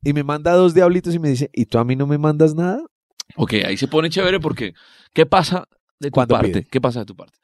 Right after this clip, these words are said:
Speaker 1: "Mañana sí vas a venir." Y yo,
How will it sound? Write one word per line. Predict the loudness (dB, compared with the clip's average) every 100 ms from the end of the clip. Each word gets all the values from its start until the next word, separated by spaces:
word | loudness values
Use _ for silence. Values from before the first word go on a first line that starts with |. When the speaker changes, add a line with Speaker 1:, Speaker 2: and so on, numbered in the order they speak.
| -18
Speaker 1:
"Mañana | -6 -4 -2 -2 -2 -6
sí | -2 0
vas | 2 0 0
a |
venir." | 0 0 -4 -6 _ _ _ _ _ _ _ _
Y | 0 6
yo, | 6 4